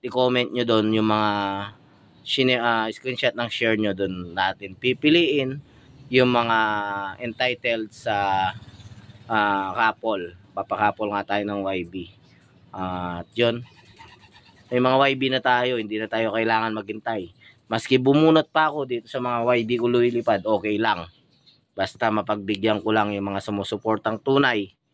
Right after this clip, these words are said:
sa Brylop Official. One five lang na views, itong video ng ito, mga kalapatids, within twenty-four hours,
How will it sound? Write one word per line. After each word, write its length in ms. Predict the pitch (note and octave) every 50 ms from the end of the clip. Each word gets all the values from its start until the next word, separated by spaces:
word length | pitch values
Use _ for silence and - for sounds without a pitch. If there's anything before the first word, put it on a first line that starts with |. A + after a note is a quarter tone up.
| _ _ _ _ _ _ _ _
sa 560 | _ - - A2 G2+ G2 F#2+ F#2 F#2 F2+ F2 E2 C#2
Brylop 480 | - F#2 F#2 F#2+ F2+ F#2 F#2 E2+ -
Official. 560 | F#2+ D#2+ - F#2+ F2+ - G#2 F#2 E2 D2+ C#2 - - - -
One 240 | G2 G#2+ A2+ A2
five 240 | - C#3+ C#3 C3 B2
lang 320 | C#3+ D#3 C#3+ B2+ A2+ A2 G#2+
na 80 | G#2+
views, 560 | G#2 A2 B2 C3 A2+ - - - - - _ _ _ _ _ _ _ _ _ _
itong 240 | G#2+ G2+ A2 G#2+ G#2+
video 320 | G#2 G#2 G#2 F#2 G#2 G2+
ng 160 | F#2+ F#2+ F#2+
ito, 80 | - G2
mga 320 | F#2 F#2 F#2 F#2 F#2 E2
kalapatids, 720 | G#2 G#2 G2+ G#2+ A2 - F3+ F#3+ E3+ - - - - - -
within 480 | G2+ A2 B2 B2 A#2 - D#3+ D3 C#3+ A#2+
twenty-four 640 | - C#3 C3+ C3 B2+ C3+ - C#3+ C#3+ C3+ A#2+ G2+
hours, 480 | C#3 C#3 C#3 C#3+ D3 - - - -